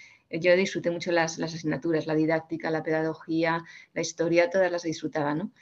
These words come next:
Luego es, y luego aplicas cosas, ¿no? Que tú has, tú has visto en la carrera, las aplicas y te da, y te da una visión de comunidad. La educación social, eh,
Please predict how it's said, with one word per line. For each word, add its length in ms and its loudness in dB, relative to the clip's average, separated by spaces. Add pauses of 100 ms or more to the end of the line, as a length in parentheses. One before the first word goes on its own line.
(400)
Luego 220 4
es, 140 4
y 160 2
luego 160 6
aplicas 440 0
cosas, 360 -6
¿no? 160 -4
Que 420 -2
tú 60 -4
has, 240 -8
tú 80 -2
has 60 -2
visto 180 -10
en 40 -4
la 80 -2
carrera, 240 0
las 160 -2
aplicas 560 -4 (420)
y 140 2
te 80 8
da, 180 6
y 60 0
te 80 2
da 100 4
una 140 4
visión 380 2
de 100 4
comunidad. 600 -2 (180)
La 160 -6
educación 340 -4
social, 480 -4
eh, 340 -2